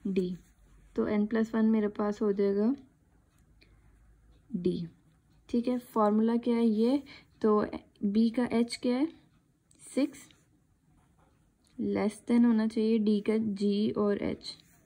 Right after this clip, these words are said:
Plus कर दो, सेवन प्लस थ्री, Ten। condition true होगी, मतलब ये भी admissible है, ठीक है। अब इसके लिए check कर लें, तो अब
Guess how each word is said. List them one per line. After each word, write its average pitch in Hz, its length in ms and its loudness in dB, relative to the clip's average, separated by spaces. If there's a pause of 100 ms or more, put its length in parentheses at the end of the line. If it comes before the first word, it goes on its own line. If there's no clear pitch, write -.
(180)
Plus - 280 -6
कर - 180 -4
दो, 202 200 -6
सेवन 196 460 -6
प्लस 202 300 -6 (100)
थ्री, 226 380 2 (1400)
Ten। - 400 -4 (320)
condition 208 440 0
true 214 280 0
होगी, 240 400 2
मतलब 226 440 2 (440)
ये 226 300 4
भी 226 220 2
admissible 202 800 0
है, 180 300 -4 (440)
ठीक 240 160 0
है। 254 60 -2
अब 220 180 0
इसके 233 220 -2
लिए 247 160 2
check 240 240 -4
कर 240 120 0
लें, 233 220 2
तो 240 100 -2
अब 220 180 0